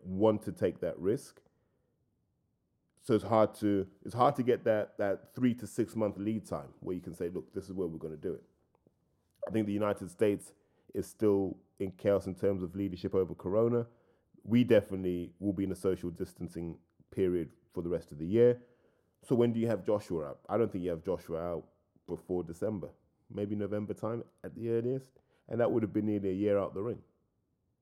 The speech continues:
That's a year out the ring, no sparring, no nothing. Now he's gonna have to get up to speed. He's gonna have to get momentum going. And so,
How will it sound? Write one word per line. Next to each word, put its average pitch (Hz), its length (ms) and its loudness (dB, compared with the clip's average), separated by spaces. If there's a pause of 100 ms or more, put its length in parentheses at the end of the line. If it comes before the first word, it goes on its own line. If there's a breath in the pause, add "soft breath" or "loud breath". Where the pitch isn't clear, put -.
(280)
That's - 180 -8
a 90 60 -4
year 113 320 8
out 117 140 2
the 120 60 0
ring, 98 180 2
no 85 100 -2
sparring, 110 580 4
no 87 100 0
nothing. 95 420 -2 (480)
Now 104 140 4
he's 110 200 2
gonna 107 160 2
have 95 100 -2
to - 60 -16
get 92 140 0
up 82 160 -4
to 76 80 -12
speed. 82 540 -4
He's 90 120 -8
gonna 95 140 2
have - 80 -10
to - 60 -16
get 82 160 -4
momentum 87 540 -6
going. 80 280 -6
And 85 100 -10
so, 120 160 -2